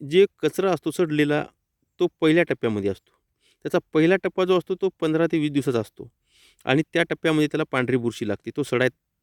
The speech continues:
तयार होतो, त्याला बुरशी लागते. ती बुरशी आपल्या हरभऱ्याच्या मुळीच्या संपर्कात आल्यानंतर अशा प्रकारे हरभऱ्याला मर लागते. तर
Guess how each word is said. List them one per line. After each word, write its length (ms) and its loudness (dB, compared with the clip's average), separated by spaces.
तयार 200 4
होतो, 200 -6
त्याला 200 -6
बुरशी 340 -2
लागते. 240 -2
ती 140 -6
बुरशी 560 0
आपल्या 260 -2
हरभऱ्याच्या 400 4
मुळीच्या 300 0
संपर्कात 480 -4
आल्यानंतर 460 -2
अशा 180 -2
प्रकारे 360 -2
हरभऱ्याला 360 -2
मर 240 0
लागते. 380 -8
तर 60 0